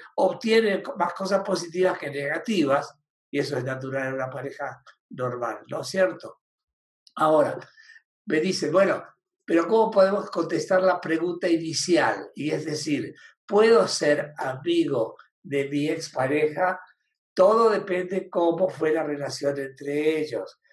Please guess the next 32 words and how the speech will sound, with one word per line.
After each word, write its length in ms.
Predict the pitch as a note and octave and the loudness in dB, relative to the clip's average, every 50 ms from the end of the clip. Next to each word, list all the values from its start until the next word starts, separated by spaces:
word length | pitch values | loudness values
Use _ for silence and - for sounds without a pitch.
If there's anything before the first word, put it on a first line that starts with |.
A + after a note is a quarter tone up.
| _ - - | _ -20 -16
Si 160 | - - D#3 | -12 -12 -10
fue 160 | E3+ A3 A#3+ | -6 -4 -2
una 140 | A#3+ A#3 G#3 | 0 0 2
relación 520 | G3 F#3 E3 D3 - E3 F3 F3+ E3+ - | 2 0 -2 -2 -2 0 0 0 0 0
de 360 | D3+ D3+ D3 C#3 - - - _ _ _ _ | 0 0 0 0 -2 -6 -14 _ _ _ _
que 140 | - D#3 D3+ | -4 -4 -4
por, 340 | D3+ E3 G3 D3+ D3 E3+ E3 | -2 0 0 0 0 0 0
ya 220 | E3+ F#3 F#3+ F#3 | 0 0 0 2
por 180 | - F#3 F#3 E3 | 2 2 2 2
hastío, 920 | - - - - - - G3+ G3 F#3+ F#3 E3 D3+ C#3+ B2+ A#2+ - - - - - _ _ | 0 -2 -4 -8 -8 -8 -6 -4 -2 -2 0 0 0 0 -2 -2 -6 -10 -18 -20 _ _
y 140 | - - D#3+ | -14 -12 -10
sabes 380 | D3+ D#3 F#3 G3+ G3+ F#3+ - | -6 -4 -2 0 0 -2 -2
que 160 | - - E3 E3 | -4 -2 0 0
ya 100 | E3+ D#3+ | 0 0
son 260 | - E3 D#3 D#3 D#3 | -2 -4 -6 -6 -4
muchos 380 | E3+ E3+ E3+ - E3+ D#3+ - - | -6 -8 -8 -8 -8 -8 -4 -4
años 240 | D#3 D#3 D#3 - D#3 | -4 -2 -2 -4 -4
que 120 | - C#3+ | -4 -6
tenemos 360 | - C3+ C3 C#3+ C#3+ C#3 C#3 - | -8 -6 -6 -4 -4 -4 -6 -8
juntos, 540 | - F#3 E3+ F3 F3 E3 - E3+ E3 D#3+ D#3+ - - - - _ _ - | -8 -6 -4 -4 -4 -4 -2 -2 0 0 -2 -6 -12 -18 -20 _ _ -6
vive 220 | F#3+ F#3+ F#3 E3 | -2 0 0 0
tu 180 | C#3+ D#3 D#3 D#3 | 0 0 -2 -2
vida, 280 | F3+ F#3 F3+ E3 D#3+ D3+ | 0 0 0 2 2 2
yo 140 | D3+ E3 D#3+ | 0 0 0
la 180 | D#3 D3+ D3+ | 0 0 -2
mía, 500 | D3+ D#3 F3+ F#3 F3+ F3 F3 E3+ E3+ E3+ - - - _ _ _ - | -2 -2 -4 -2 -2 0 0 0 0 -2 -6 -10 -18 _ _ _ -6
nos 100 | E3+ E3 | -4 -2
separamos, 600 | G#3 G#3 - A3 G#3 A3 A#3+ A#3+ A#3 A#3+ G#3+ - - | -2 0 2 2 2 4 4 4 2 2 0 0 0
pero 160 | F#3 F3 E3+ | -2 -2 0
seguimos 380 | D#3+ E3 F3+ F3+ F#3 F3+ F#3 E3 | 0 0 -2 -2 0 0 0 0
siendo 220 | E3+ E3 D#3+ D#3 | 0 0 0 0
amigos. 400 | D3 C#3+ C#3 C3 A#2+ A2 G2+ G2 | 0 0 -2 -2 -4 -4 -4 -6